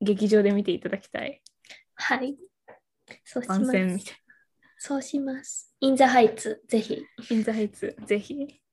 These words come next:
Speaker 2: どんな人におすすめですか？
Speaker 1: え、わかんない。どうだろう。ミュージカルが好きな人は絶対見た方がいい。
Speaker 2: うんうんうん。
Speaker 1: もちろんね。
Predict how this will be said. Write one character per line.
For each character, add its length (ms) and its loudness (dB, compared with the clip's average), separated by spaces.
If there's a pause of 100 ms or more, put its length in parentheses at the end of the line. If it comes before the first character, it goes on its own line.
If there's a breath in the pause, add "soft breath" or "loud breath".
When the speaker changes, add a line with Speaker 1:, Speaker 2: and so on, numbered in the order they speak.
(440)
Speaker 2:
ど 140 8
ん 40 8
な 60 6
人 180 -2
に 100 0
お 60 -2
す 80 -10
す 60 -6
め 100 0
で 80 -2
す 100 -12
か？ 280 -4 (960)
Speaker 1:
え、 180 6
わ 140 4
か 160 2
ん 160 4
な 220 0
い。 160 -6 (180)
ど 160 0
う 40 2
だ 120 0
ろ 60 0
う。 40 0
ミ 160 6
ュ 20 8
ー 40 6
ジ 120 8
カ 80 8
ル 80 8
が 100 4
好 60 -10
き 80 2
な 60 2
人 80 0
は 100 4
絶 180 0
対 80 0
見 100 -4
た 80 -4
方 60 -4
が 80 0
い 60 -2
い。 440 -2
Speaker 2:
う 100 -2
ん 20 2
う 80 0
ん 40 -2
う 40 0
ん。 20 2
Speaker 1:
も 60 0
ち 60 -2
ろ 80 0
ん 40 0
ね。 240 -2